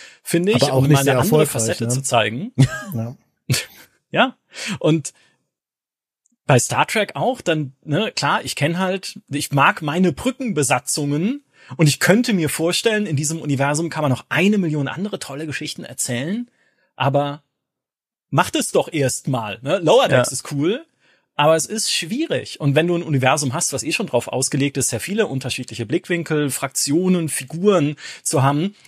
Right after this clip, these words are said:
Speaker 1: die eigentlich nur hinaufschauen zu den Großen, die da oben ihre gottgleichen Schlachten, äh, führen, so die Primarchen gegen die Weltenschiffe oder was auch immer da alles rumschwebt und du bist halt doch ein paar so Gehaltsstufen drunter und guckst halt hoch und sagst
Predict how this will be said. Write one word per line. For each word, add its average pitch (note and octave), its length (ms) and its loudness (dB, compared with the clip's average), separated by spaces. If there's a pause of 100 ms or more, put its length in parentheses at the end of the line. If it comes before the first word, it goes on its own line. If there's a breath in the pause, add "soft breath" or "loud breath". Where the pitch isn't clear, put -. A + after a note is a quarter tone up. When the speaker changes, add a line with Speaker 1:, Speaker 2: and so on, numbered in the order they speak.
(120)
Speaker 1:
die - 100 -2
eigentlich G3 280 0
nur F3+ 120 4
hinaufschauen F3+ 1080 0 (240 loud breath)
zu - 180 -2
den D3+ 200 4
Großen, F3+ 720 0
die E3 100 -6
da E3 160 6
oben A3 440 2
ihre E3 240 0
gottgleichen E3+ 800 0
Schlachten, F3 640 -2 (220)
äh, B2+ 260 0
führen, D3+ 480 -2
so D3+ 140 -4
die C#3+ 120 -4
Primarchen D#3+ 760 0
gegen D#3 320 -4
die C#3+ 180 -6
Weltenschiffe E3+ 640 2
oder D#3 220 4
was D#3+ 180 0
auch D#3+ 100 -6
immer E3 280 -2 (280 loud breath)
da D3+ 160 4
alles D#3 260 2
rumschwebt E3+ 520 0
und C#3 100 0
du D3+ 100 -4
bist F3 160 0
halt C#3+ 160 4
doch - 80 -2
ein F3+ 100 -2
paar D#3 320 2 (400 soft breath)
so C#3+ 220 -2
Gehaltsstufen D3 720 -2
drunter F3+ 400 4
und D3 100 0
guckst E3+ 220 -2
halt D3 120 2
hoch D3+ 120 -2
und D3+ 100 -2
sagst C#3+ 460 -4